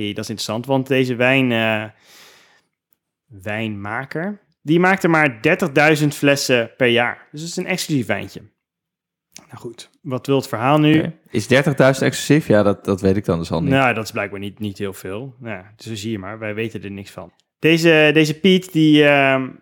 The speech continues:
Speaker 1: die had zijn dochter, eh, zijn zeventienjarige dochter beloofd dat ze een feestje mocht geven. Het is een beetje, eh, eh, dit verhaal speelt zich overigens af in, eh, in, eh, in Spanje,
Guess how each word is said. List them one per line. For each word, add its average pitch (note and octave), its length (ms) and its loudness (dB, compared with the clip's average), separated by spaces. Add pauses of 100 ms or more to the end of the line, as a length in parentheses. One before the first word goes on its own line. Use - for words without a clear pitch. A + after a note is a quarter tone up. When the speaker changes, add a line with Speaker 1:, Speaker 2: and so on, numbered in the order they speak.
(340)
Speaker 1:
die C3 220 0
had C3 180 2
zijn B2 120 -2
dochter, C#3 320 2
eh, A#2 60 0
zijn A2 140 0
zeventienjarige A#2 560 -4
dochter A#2 220 -6
beloofd G#2+ 240 -4
dat - 100 -16
ze - 80 -10
een G#2+ 60 -10
feestje A#2 320 0
mocht A2 120 -8
geven. G#2 280 -6
Het B2 100 -12
is - 80 -12
een G#2 60 -10
beetje, G#2+ 260 -6 (800)
eh, G2+ 200 -8
eh, G#2 60 -8
dit G#2+ 180 -4
verhaal B2+ 240 0
speelt C#3 200 2
zich A#2+ 80 -2
overigens B2 300 0
af - 80 -2
in, A2+ 200 2
eh, G#2 140 0
in, G#2 160 -2
eh, G2+ 260 -2
in A2+ 80 -8
Spanje, G#2 460 -4